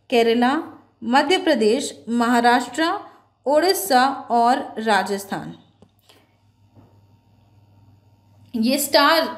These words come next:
प्रोजेक्ट के through की जाएगी। तो चलिए बात कर लेते हैं स्टार प्रोजेक्ट्स क्या हैं। इसका मतलब होता है strengthening teaching, learning and results for states program।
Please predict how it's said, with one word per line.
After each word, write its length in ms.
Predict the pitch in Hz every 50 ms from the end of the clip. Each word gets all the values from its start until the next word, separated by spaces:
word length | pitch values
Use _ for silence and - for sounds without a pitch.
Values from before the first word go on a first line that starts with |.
| - - -
प्रोजेक्ट 420 | 262 233 233 226 254 277 - -
के 100 | 294 277
through 200 | 269 285 277 269
की 220 | 254 254 254 254
जाएगी। 280 | 254 254 240 233 233 269
तो 100 | 262 294
चलिए 280 | 254 269 247 262 285 269
बात 260 | 240 240 240 240 240
कर 80 | 277
लेते 200 | 262 277 269 -
हैं 60 | 285 277
स्टार 280 | - 254 233 226 226
प्रोजेक्ट्स 520 | 226 - 226 220 208 214 247 254 254 - -
क्या 140 | - 240
हैं। 280 | 240 254 285 339 370 - - - - - - -
इसका 240 | 277 269 - 370 359
मतलब 440 | 370 359 320 302 311 277 269 262 262
होता 240 | 269 233 226 233 233
है 200 | 240 262 247 269
strengthening 720 | - - - - 285 277 277 285 285 302 277 311 339 381 381 - - - - - _ _ _ _ -
teaching, 500 | 320 339 370 349 - - 294 254 247 240 247 - 220 240 240
learning 460 | 240 240 240 240 254 285 285 285 -
and 320 | 254 269 277 269 247 247 294
results 460 | 269 240 294 311 320 320 320 - -
for 220 | 294 285 330 330
states 340 | - - 285 254 277 285 - - - - - -
program। 420 | 233 220 196 196 196 185 160 160